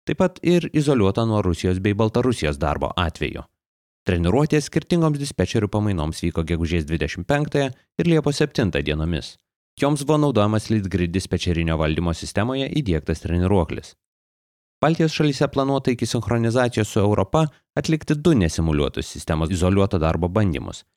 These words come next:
Pirmasis jų buvo suplanuotas pernai birželį, tačiau po to, kai savąjį bandymą kiek anksčiau susiplanavo Karaliaučiaus energetikai, Baltijos šalių bandymas buvo atidėtas. Iš pradžių skelbta, kad bus laukiama rusų bandymo rezultatų.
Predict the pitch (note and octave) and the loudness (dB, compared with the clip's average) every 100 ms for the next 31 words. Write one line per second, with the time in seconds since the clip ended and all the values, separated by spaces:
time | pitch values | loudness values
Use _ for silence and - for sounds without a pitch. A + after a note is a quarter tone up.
0 | _ - E2+ G2+ F#2 F#2 - E2+ F2 E2 | _ -6 0 2 2 0 0 0 0 0
1 | E2 E2 F2+ F2 G2+ - D2 D#2 E2+ G#2+ | -2 0 0 0 -2 -2 -2 -2 -2 -2
2 | A2 G#2+ C#2+ A1+ _ _ _ - F#2 D#2 | 0 0 0 -6 _ _ _ -4 -2 -2
3 | D#2+ - C#3+ A#2+ - D3+ B2 D#2+ D#2+ D2+ | -2 0 0 0 0 2 2 2 2 0
4 | D2 D2+ G#2+ C3+ C3 - G#2+ D#2+ - D#2 | -2 0 -2 -2 -2 0 0 -2 -4 -2
5 | E2 E2+ D#2 D2+ E2 F2 C3+ D3 F#2 - | 0 0 0 -2 -2 0 0 0 -2 -2
6 | C#2+ D#2 C#2+ B1+ - - - _ _ - | -4 -2 -2 -6 -8 -12 -14 _ _ -4
7 | F#2+ B2 C3+ C#3 C#3+ G2 E2 E2 E2 F#2 | -2 0 -2 -2 0 2 2 0 2 0
8 | F#2 F#2 - A2 F2+ D2+ - - _ _ | 0 0 0 0 0 -2 -8 -14 _ _
9 | - - - D2 C#2 - F2 A#2 D3+ D3 | -20 -10 -6 -4 -4 0 0 2 0 -2
10 | C#3+ D3 F2 F2+ G2+ G2 F#2+ D2 - D2+ | -2 -2 0 0 0 0 0 -2 -4 -4
11 | C#2+ D2 D2+ D#2+ D#2+ F#2+ F#2+ A#2+ D#2+ - | -4 -2 -2 -2 -2 -2 -2 -2 -2 -6